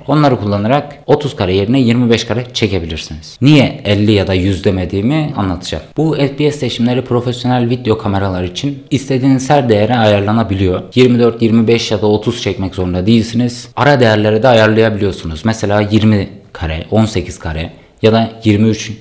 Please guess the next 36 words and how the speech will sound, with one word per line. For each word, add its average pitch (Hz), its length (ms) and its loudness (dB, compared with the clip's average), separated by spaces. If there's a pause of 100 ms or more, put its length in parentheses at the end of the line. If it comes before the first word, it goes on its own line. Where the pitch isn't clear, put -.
(200)
kare, 80 300 -6 (180)
yirmi 98 260 0
iki 98 140 -6
kare 82 220 -8
gibi. 78 340 -10
Onu 127 240 0
kullananlar 92 720 -4 (160)
ne 120 60 0
yapması 78 300 -4
gerektiğini 87 400 -6
çok - 280 -4
iyi 71 120 -12
biliyor. 98 220 -8 (180)
Giriş 160 200 4
seviye 147 540 0 (160)
makineler, 117 840 -2 (180)
yani 98 200 0
şu 107 180 0
an 104 140 0
bizim 101 200 -2
çektiğimiz 101 480 -4
makine 80 320 -6
gibi 131 460 -4
iki 156 200 0
farklı 139 360 0
çeşite 123 400 0
ayarlanabiliyor 101 840 2
genelde. 78 560 -4
Bizimki 110 340 2
ayarlanamıyor 123 580 4
ama 101 160 2
ayarlanabilir 104 600 2
örneğini 101 440 2
ben 98 140 -2
size 95 200 -4
göstereceğim. 101 560 -2